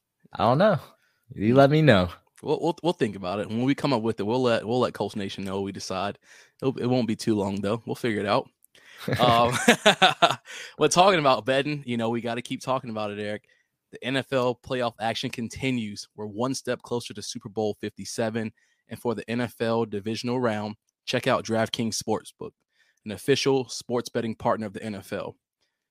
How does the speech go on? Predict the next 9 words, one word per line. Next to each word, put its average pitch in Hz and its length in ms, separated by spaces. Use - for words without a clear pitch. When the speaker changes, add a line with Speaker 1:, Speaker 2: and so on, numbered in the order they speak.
Speaker 2:
New 147 160
customers 147 640
can 113 160
bet 101 240
just - 240
five 160 340
bucks, 202 360
five 180 440
dollars, 170 560